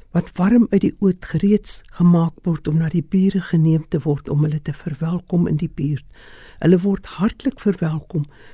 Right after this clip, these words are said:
maar die dogtertjie bly ander pad kyk. Woe stap met haar die huis in en gou-gou is hulle dadelik maats. Hulle speel heerlik saam,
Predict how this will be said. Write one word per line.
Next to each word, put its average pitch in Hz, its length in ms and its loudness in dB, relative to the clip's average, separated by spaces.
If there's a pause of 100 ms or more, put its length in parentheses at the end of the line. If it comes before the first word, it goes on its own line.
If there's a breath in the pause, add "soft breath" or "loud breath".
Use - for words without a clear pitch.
(100)
maar 202 100 0
die 214 160 0
dogtertjie 233 560 0
bly 190 300 0 (100)
ander 175 300 0 (180)
pad 127 240 -8
kyk. - 320 -16 (240 soft breath)
Woe 247 320 6
stap - 400 -4
met 190 160 -2
haar 160 220 -2
die 175 180 0
huis 170 300 -2 (100)
in 151 160 0 (320 soft breath)
en 170 80 4
gou-gou 185 800 -2
is - 160 -6
hulle 175 160 0
dadelik 165 560 -4
maats. 135 480 -4 (320 loud breath)
Hulle 170 160 0
speel 185 400 2
heerlik 233 540 2
saam, 147 340 -6